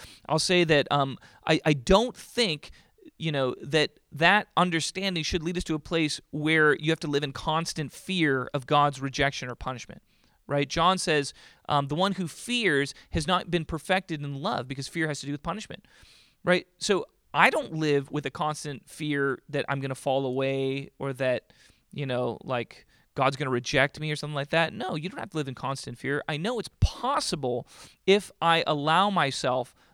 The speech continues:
right, to grow hardened by sin's deceitfulness, I can come to a place where I reject Christ. I don't want him anymore. But I don't live in a constant fear of that, right? That's what the fear of the Lord, it's like, um, I,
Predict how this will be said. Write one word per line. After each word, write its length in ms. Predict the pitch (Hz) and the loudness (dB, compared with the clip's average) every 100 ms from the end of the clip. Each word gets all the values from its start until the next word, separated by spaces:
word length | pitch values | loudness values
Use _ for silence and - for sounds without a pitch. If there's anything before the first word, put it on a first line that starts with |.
| - | -2
right, 220 | 156 - | 0 0
to 140 | - 160 | 0 0
grow 280 | 143 160 | 4 2
hardened 600 | 135 - 185 208 214 143 | 2 -2 2 4 4 2
by 100 | 131 | 0
sin's 300 | 131 160 147 | 0 -2 -8
deceitfulness, 920 | - 135 - 220 247 156 139 120 127 - - - | -8 -8 -6 -8 -6 -6 -4 -6 -8 -14 -20 -4
I 160 | 180 220 | 2 2
can 240 | 214 190 | 2 -6
come 120 | 156 156 | -4 -6
to 40 | |
a 40 | 147 | -4
place 180 | 151 | -4
where 100 | 139 | 0
I 80 | 147 | 2
reject 340 | 143 135 147 139 | 2 0 -4 -4
Christ. 140 | 139 | -2
I 120 | 143 | 0
don't 120 | 143 | 0
want 220 | 139 165 202 | 0 0 0
him 100 | 156 | -4
anymore. 400 | 139 127 127 120 - - | -4 -4 -6 -6 -12 2
But 80 | 202 | 6
I 80 | 269 | 6
don't 160 | 262 | 6
live 160 | 175 175 | 2 2
in 60 | |
a 40 | 131 | 0
constant 480 | - 151 - 117 98 | -4 -4 -4 -10 -8
fear 240 | 143 202 | -4 -4
of 80 | 180 | -4
that, 260 | 120 127 - - _ | -4 -4 -8 -20 _
right? 140 | 156 160 | -2 2
That's 200 | 208 - | 2 0
what 100 | 185 | -8
the 200 | - 151 | -2 -2
fear 240 | - 220 226 | 0 0 0
of 60 | |
the 80 | 156 | 0
Lord, 260 | 165 196 151 | 2 2 2
it's 100 | 170 | 0
like, 200 | 151 - - - - - | -2 -2 -20 -20 -20 0
um, 180 | 156 147 | 2 6
I, 200 | 170 | 6